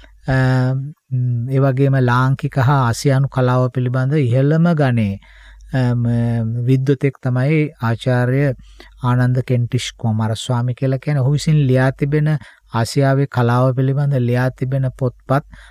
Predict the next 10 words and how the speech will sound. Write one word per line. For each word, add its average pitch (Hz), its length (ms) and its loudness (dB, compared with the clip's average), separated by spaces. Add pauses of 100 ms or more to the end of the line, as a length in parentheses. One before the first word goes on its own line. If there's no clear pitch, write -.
(160)
අදත් 143 300 0
සලකන්නේ 127 640 0
ඉතාම 127 480 0
අග්‍රගණ්‍ය, 127 800 0 (540)
ම්, 131 180 -2 (320)
කෘතීන් 131 460 0
හැටියට. 113 480 -2
අ, 131 920 -4
විශේෂයෙන්ම, 139 640 0
අ, 135 220 2